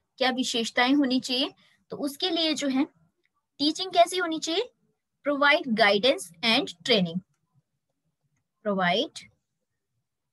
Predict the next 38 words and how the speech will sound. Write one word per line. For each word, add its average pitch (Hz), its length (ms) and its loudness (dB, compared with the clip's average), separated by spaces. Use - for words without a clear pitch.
guidance। 196 640 -2
अच्छा, 254 260 0
मैं 254 160 2
notes 247 340 -2
में 254 80 2
अभी 247 180 0
बता 196 300 2
दूं 190 180 -2
आपको, 294 360 -2
जैसे 247 220 -4
अभी 254 140 -2
मैं 233 160 0
लिखवा 220 320 -2
रही 202 100 -2
हूँ 233 60 -4
ना, 392 80 -2
साथ 262 300 0
में 247 100 0
लिख 226 260 -4
लो, 277 100 2
क्योंकि 302 180 0
मेरे 311 220 4
पास 302 260 2
ये 302 120 0
notes 277 280 -2
आपको 277 220 0
सिर्फ 311 200 -6
English 262 340 0
में 277 80 2
मिलेंगे, 226 320 -2
मेरे 320 180 -4
पास 294 180 -2
हिंदी 233 220 2
में 214 100 -4
नहीं 202 240 0
है, 139 140 -8
ठीक 214 180 -8
है। 349 100 -4